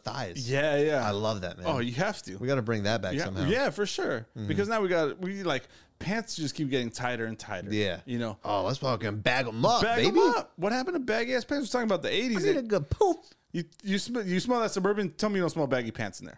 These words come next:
Speaker 1: Oh, dude.
Speaker 2: <laughs>
Speaker 1: They didn't have bidets or fucking wet
Speaker 2: Nah.
Speaker 1: wipes. S-, smell like shit.
Speaker 2: Yeah.
Speaker 1: Probably.
Speaker 2: <laughs>
Speaker 1: They also
Speaker 2: Yeah,
Speaker 1: shit in holes.
Speaker 2: That's why you air 'em out. Um, yeah, <laughs> you're talking about the Renaissance? They shit in holes?
Speaker 1: Yeah.
Speaker 2: Oh, yeah,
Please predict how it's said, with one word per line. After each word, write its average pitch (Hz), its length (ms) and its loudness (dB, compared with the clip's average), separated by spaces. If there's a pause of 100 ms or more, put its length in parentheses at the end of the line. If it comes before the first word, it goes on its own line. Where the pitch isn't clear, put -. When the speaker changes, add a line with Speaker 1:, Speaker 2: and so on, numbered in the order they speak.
Speaker 1:
Oh, 98 280 4
dude. 85 460 -2
Speaker 2:
<laughs> - 40 -4 (640)
Speaker 1:
They 117 180 2
didn't 123 160 -2
have 110 240 0 (380)
bidets 107 580 2
or 98 280 2
fucking 95 520 -2
wet 107 180 4
Speaker 2:
Nah. 92 40 -2
Speaker 1:
wipes. 139 360 0 (100)
S-, - 220 -10
smell 107 300 -4
like 104 140 2
shit. - 320 -6
Speaker 2:
Yeah. 131 260 0 (140)
Speaker 1:
Probably. 113 400 -6 (160)
Speaker 2:
<laughs> 147 220 -4 (140)
Speaker 1:
They 139 160 2
also 262 220 6
Speaker 2:
Yeah, 185 60 4
Speaker 1:
shit 220 160 4
in 185 80 4
holes. 165 240 4
Speaker 2:
That's 151 120 -2
why 180 100 2
you 165 140 4 (100)
air 151 140 0
'em 170 100 -4
out. - 220 -6 (360)
Um, 127 380 -2 (580)
yeah, 185 220 4
<laughs> - 60 -10
you're 156 200 0
talking 190 160 2
about 147 160 2
the 135 60 4
Renaissance? 190 380 0
They 156 80 -2
shit 151 160 0
in 147 60 0
holes? 208 340 -2
Speaker 1:
Yeah. 135 180 -4 (180)
Speaker 2:
Oh, 156 180 0
yeah, 220 180 -2